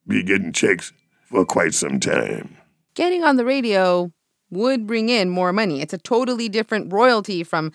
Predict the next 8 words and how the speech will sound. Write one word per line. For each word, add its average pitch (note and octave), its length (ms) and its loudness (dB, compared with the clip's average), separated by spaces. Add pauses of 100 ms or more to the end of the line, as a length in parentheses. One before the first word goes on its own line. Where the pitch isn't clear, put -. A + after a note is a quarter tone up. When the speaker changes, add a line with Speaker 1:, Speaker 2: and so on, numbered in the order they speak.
(200)
Speaker 2:
the E3 80 -6
streaming A#3+ 720 0
royalty. C#3+ 420 -2
It's E3 160 -6
like F#3 180 0
a F3+ 220 2 (160)
radio F3 760 2
royalty. C3+ 800 -2